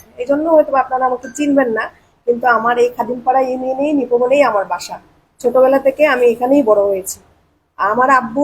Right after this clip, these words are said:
আম, ছোটবেলায় আমি ক্লাস সেভেনে থাকতে উনি মারা গিয়েছেন। ওনার খুবই ইচ্ছা ছিল মেয়ে ডাক্তার হবে, ডাক্তার হয়ে এলাকার মানুষের জ-, সেবা যত্ন করবে,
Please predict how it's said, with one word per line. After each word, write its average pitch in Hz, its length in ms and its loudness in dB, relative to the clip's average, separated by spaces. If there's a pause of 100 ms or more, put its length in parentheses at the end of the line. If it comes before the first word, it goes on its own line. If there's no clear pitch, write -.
আম, 240 480 -2
ছোটবেলায় 269 480 2
আমি 262 140 2
ক্লাস 254 280 -2
সেভেনে 269 280 4
থাকতে 285 380 -2
উনি 254 180 0
মারা 226 240 0
গিয়েছেন। 254 500 -4
ওনার 247 260 -2 (460)
খুবই 294 220 0
ইচ্ছা 311 220 0
ছিল 285 200 -2 (100)
মেয়ে 247 240 0
ডাক্তার 214 360 -4
হবে, 196 200 -14 (560)
ডাক্তার 233 360 0
হয়ে 285 220 4 (240)
এলাকার 262 420 2
মানুষের 262 360 -2
জ-, - 200 -16
সেবা 226 240 -4
যত্ন 214 240 -6 (120)
করবে, 180 260 -10